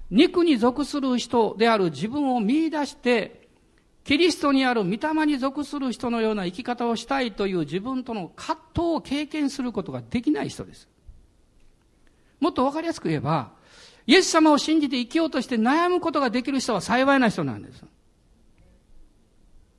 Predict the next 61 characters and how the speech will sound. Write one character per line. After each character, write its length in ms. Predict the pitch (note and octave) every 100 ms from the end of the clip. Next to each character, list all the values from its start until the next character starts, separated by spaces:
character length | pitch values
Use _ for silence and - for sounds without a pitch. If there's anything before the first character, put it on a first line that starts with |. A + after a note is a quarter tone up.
| -
で 120 | - B3
も、 440 | G#3+ A3 G#2+ - -
「ま 100 | - G4
あ、 20 |
そ 100 | F3+
れ 60 |
は 60 | A3+
し 80 | A3
ょ 60 |
う 40 | B3
が 80 | D4+
な 140 | E4+
い」 80 | E4
と 100 | F3
か 120 | E3
で 100 | B2+
す 80 | C3+
ね、 300 | F#3 F#3 - - - -
「人 240 | F3+ G3
間 160 | C4+ E4
だ 100 | C#4
か 120 | A3
ら」 160 | E3 A2+
と 80 | C3
か 100 | D3+
ね、 160 | D4 - _ _ _ _ _ _ _ -
そ 180 | - G4
う 20 |
い 40 | A4
う 20 |
こ 80 | G4
と 100 | E4+
で 100 | C#4
片 220 | C4+ D4+
付 140 | C#4
け 40 | C#4
て 60 |
し 100 | -
ま 100 | A#3+
っ 120 | D3
て、 460 | - A#3+ E3+ - - _ -
一 160 | C#4 D4
向 180 | - F#4+
に 120 | F#4+
そ 120 | -
の 120 | E4 E4+
問 240 | E4 D#4+
題 140 | D#4+
に 120 | D4+ D4
つ 100 | C4+
い 80 |
て 120 | G#3 E3+
悩 360 | D3+ B3+ D#4
も 160 | D#4+ E4
う 60 |
と 100 | D4+
し 160 | A#3+ -
な 140 | C#4
け 120 | C#4+ A#3
れ 120 | G#3
ば、 400 | C4+ D4 D3